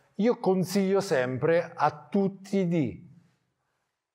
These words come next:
prendere un, eh, obiettivo da centocinquanta euro, che è il classico settanta trecento della ca-, della Tamron,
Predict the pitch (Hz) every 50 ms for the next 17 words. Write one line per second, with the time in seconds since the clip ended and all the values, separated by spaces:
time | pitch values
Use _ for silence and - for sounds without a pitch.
0 | _ _ - 185 190 165 143 139 135 139 139 147 156 151 151 147 156 156 151 151
1 | 151 151 156 143 165 180 170 175 175 208 220 214 196 180 156 147 139 135 131 131
2 | - - 185 180 175 139 139 151 135 143 139 135 117 123 117 113 120 139 165 170
3 | 165 156 - - - 147 139 131 139 - 151 151 147 147 - - 143 139 139 147
4 | 143 - 165 160 156 151 139 135 131 135 120 143 151 143 123 131 127 127 123 131
5 | 127 127 131 131 123 143 135 131 135 123 117 113 117 135 151 160 165 165 156